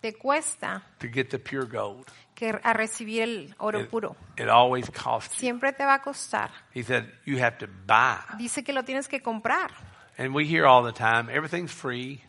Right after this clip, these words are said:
Speaker 1: Y siempre tenemos es-, escuchado, "Todo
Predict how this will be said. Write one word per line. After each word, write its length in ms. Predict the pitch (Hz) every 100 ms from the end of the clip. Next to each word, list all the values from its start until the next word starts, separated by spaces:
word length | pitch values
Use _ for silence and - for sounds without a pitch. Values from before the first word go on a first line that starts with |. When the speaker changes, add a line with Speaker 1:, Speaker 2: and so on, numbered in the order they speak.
| _
Speaker 1:
Y 160 | 233 226
siempre 340 | 302 277 285
tenemos 580 | 294 277 277 294 262 -
es-, 240 | 226 254 -
escuchado, 680 | 247 - 240 - 320 330
"Todo 160 | -